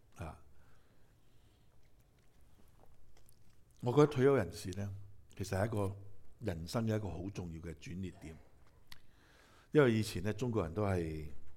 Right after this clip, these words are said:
我哋好顧家嘅。我哋為口奔馳，為屋企人呢，克勤克儉，盡心竭力。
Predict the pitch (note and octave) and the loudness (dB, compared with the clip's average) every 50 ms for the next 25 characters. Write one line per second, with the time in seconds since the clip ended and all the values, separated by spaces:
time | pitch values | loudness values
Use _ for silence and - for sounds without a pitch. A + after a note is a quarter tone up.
0 | - - - - - G#2+ G2 F#2+ F2+ B2 A#2 - A2 F#2+ F2+ - G2 F2+ F2 E2+ | -6 -10 -12 -4 -2 0 2 2 0 0 -2 -4 -6 -6 -2 0 0 0 0 -2
1 | D2+ D2+ - - - - - - - - - - - - - - - - - - | -4 -8 -12 -16 -18 -20 -20 -20 -20 -20 -20 -20 -20 -18 -18 -18 -18 -20 -20 -20
2 | - - - - - - - - - - - - - G2+ G2+ G2 F#2 F#2 F2 F2 | -20 -20 -20 -20 -20 -20 -20 -20 -20 -20 -12 -6 -2 0 2 2 2 0 0 0
3 | F#2+ G2+ G2 A2+ A2 A2+ A2 - - - - - - - - - - - - - | 0 2 2 2 2 2 0 -4 -8 -10 -12 -10 -10 -12 -12 -12 -12 -16 -18 -18
4 | - - - - - - - - - - - - - - F#2 F#2 G2 A#2 A2 A2 | -20 -20 -18 -18 -18 -18 -20 -20 -20 -20 -20 -20 -10 -2 0 2 2 2 2 2
5 | G#2+ G#2+ F2+ D#2+ E2+ F#2+ F#2+ G2 F#2+ - - - - - _ - _ _ _ - | 2 2 2 2 0 -2 -2 -2 -4 -6 -10 -16 -20 -20 _ -20 _ _ _ -20
6 | - - - - - - - D2+ D2 A2 G2+ G2+ - F2+ E2 D#2+ - - - - | -12 -4 -4 -4 -4 -4 -6 -6 -4 -4 -4 -4 -6 -10 -10 -12 -14 -18 -20 -20
7 | - - - - - - - - - G2+ F2+ E2+ - A2+ G#2 F#2+ - F#2+ E2+ D2+ | -20 -18 -18 -18 -18 -20 -20 -10 -6 -6 -4 -2 -2 -2 -2 -2 -4 -6 -8 -8
8 | C#2 | -10